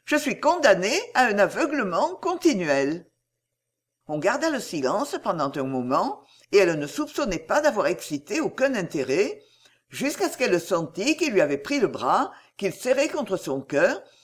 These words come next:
et qu'elle lui entendit dire, avec une grande sensibilité, « Le temps, ma chère Emma,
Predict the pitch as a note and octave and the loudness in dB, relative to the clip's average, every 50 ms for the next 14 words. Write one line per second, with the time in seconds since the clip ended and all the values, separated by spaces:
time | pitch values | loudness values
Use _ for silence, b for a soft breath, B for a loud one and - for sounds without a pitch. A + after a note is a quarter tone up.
0 | _ B3+ C#4 C#4 - D4 A#3 F#3 D#3+ D3+ D3+ - A3+ - - - C#4 D4 C4+ G3 | _ -2 0 4 4 4 4 4 2 0 0 0 -2 0 2 2 2 2 2 2
1 | F3 D3 A#2 B2+ C#3+ F3+ G#3+ C4+ D#4 B B B - - D#3+ F3 F3+ F3 F3 D#3 | -2 0 0 0 0 2 2 0 -2 B B B -10 -2 0 0 0 0 0 -2
2 | C#3+ C3 - D#3+ F#3+ C#4+ D#4 E4+ D#4 - C#4 A#3 G#3+ - G#3 F3 D3 D3+ C#3+ C#3 | -2 -2 -2 -2 -2 -2 -2 -4 -6 -4 -6 -6 -4 -4 -4 -2 0 0 0 0
3 | C3+ - - - D#3 G3 B3+ E4+ G#4 - - _ _ _ _ _ _ _ _ _ | 0 -2 0 2 4 4 4 2 -2 -10 -14 _ _ _ _ _ _ _ _ _
4 | _ _ _ _ _ _ _ _ - D#3 F#3 F#3 - - F#3+ A3 D#4 F#4 F#4 D#4 | _ _ _ _ _ _ _ _ 2 4 4 4 4 4 4 4 4 4 2 2
5 | B3 - - G3 E3+ D#3 D#3 D3 - C3+ C3+ C#3 C3+ | 2 2 2 2 2 0 0 -2 0 0 0 0 -2